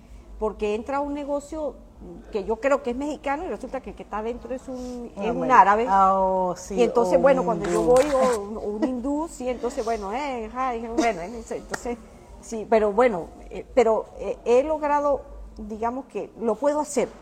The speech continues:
Speaker 2: Ajá.
Speaker 1: Sí me, eh, ha,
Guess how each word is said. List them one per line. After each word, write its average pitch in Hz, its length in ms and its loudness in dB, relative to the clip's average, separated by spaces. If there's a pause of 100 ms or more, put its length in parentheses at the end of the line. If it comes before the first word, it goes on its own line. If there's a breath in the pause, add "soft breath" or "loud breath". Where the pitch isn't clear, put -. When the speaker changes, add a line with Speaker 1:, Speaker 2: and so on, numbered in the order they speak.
(220)
Speaker 2:
Ajá. 185 360 -4 (1120)
Speaker 1:
Sí 311 300 -2
me, 339 200 -2 (440)
eh, 208 360 2
ha, - 120 -4